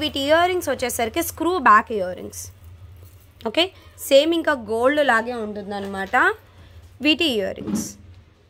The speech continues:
Okay, Back వచ్చేసరికి స్క్రూ బ్యాక్‌లో thirty inch లెంత్లో వస్తుంది. దీని price వచ్చేసి టూ థౌజండ్ ఫోర్ హండ్రెడ్ అండ్ fifty rupees free shipping. మీకు జనవరి ఫస్ట్ వరకు book చేసుకున్న వాళ్ళకు ten percent discount వస్తుంది. అంటే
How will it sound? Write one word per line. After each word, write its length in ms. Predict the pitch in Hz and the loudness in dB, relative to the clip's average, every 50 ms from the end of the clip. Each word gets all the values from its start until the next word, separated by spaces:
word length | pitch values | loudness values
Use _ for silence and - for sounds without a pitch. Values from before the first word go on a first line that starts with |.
| _ _ _ - _ _ _ - - - - _ - - | _ _ _ -20 _ _ _ -20 -20 -20 -20 _ -20 -4
Okay, 140 | 226 349 403 415 - - - - - 233 | 0 0 0 0 -4 -14 -20 -12 2 4
Back 200 | 240 240 247 247 277 | 4 4 4 2 -2
వచ్చేసరికి 500 | 269 269 285 269 - 277 254 254 - 294 285 | -4 -4 -6 -6 -4 -6 -8 -6 -6 -8 -8
స్క్రూ 200 | - - 254 240 247 247 240 | -4 -4 -2 0 0 2 2
బ్యాక్‌లో 340 | 220 208 208 - 220 226 285 330 - | 2 2 0 -2 -6 -8 -8 -4 -2
thirty 260 | 294 240 247 247 294 294 277 | 0 0 0 0 -2 -4 -2
inch 140 | 254 254 - 247 220 | -4 -6 -4 -6 -6
లెంత్లో 320 | 202 202 196 202 208 202 202 | -6 -6 -6 -2 0 0 0
వస్తుంది. 380 | 196 196 - 220 208 214 247 330 427 440 - - - - - - - _ 226 | 0 -4 -6 -8 -6 -4 -2 -4 -4 -4 -6 -16 -20 -20 -20 -20 -16 _ 2
దీని 200 | 311 359 359 339 - | 4 4 4 4 4
price 280 | 302 254 240 247 247 269 | 2 2 2 2 0 -2
వచ్చేసి 300 | 269 269 277 269 269 320 330 330 - | -2 -2 -2 -4 -2 -2 -4 0 2
టూ 80 | 339 359 370 359 | 2 2 4 2
థౌజండ్ 340 | 302 254 233 214 233 277 - - | 2 0 2 0 -2 -4 -2 -2
ఫోర్ 200 | 247 226 240 247 262 | -2 -2 -2 -2 -2
హండ్రెడ్ 260 | 262 262 247 254 254 | -2 -2 2 2 2
అండ్ 120 | 254 262 - - | 2 2 -2 -10
fifty 240 | 226 - - 285 285 285 285 | -14 -6 0 0 2 2 0
rupees 280 | - - 302 285 - - | 0 -2 -4 -4 -4 -2
free 100 | 208 233 240 247 - | -2 -2 -2 -2 -6
shipping. 340 | 269 - - 349 392 440 - - - - - - - _ _ 262 | -8 -2 2 2 2 2 0 -4 -14 -20 -20 -20 -20 _ _ 4
మీకు 240 | 311 359 349 - 392 392 277 | 4 4 4 4 0 2 4
జనవరి 360 | 302 262 254 262 285 302 311 285 | 6 6 6 4 0 -2 -2 -2
ఫస్ట్ 220 | 302 285 - - 262 | -4 -4 0 0 -2
వరకు 180 | 262 254 - 262 233 | -2 0 -2 -2 -4
book 140 | 214 - - | -4 0 2
చేసుకున్న 360 | 247 247 247 - 254 240 233 233 226 | 2 2 2 -2 -4 -2 0 2 2
వాళ్ళకు 300 | 226 226 247 254 370 381 - 311 | 2 2 0 -2 -2 -2 0 0
ten 180 | 311 330 339 277 | 0 0 2 2
percent 360 | 254 240 311 - 247 240 233 233 | 2 0 2 0 -2 -2 0 -2
discount 380 | 208 - - 247 233 233 226 226 | -4 0 0 2 2 2 2 -2
వస్తుంది. 380 | 226 - - 233 240 240 311 381 508 - - _ _ _ _ _ _ _ _ _ - | -2 0 -2 -2 0 2 2 0 0 -2 -8 _ _ _ _ _ _ _ _ _ 2
అంటే 180 | 233 254 269 | 6 6 6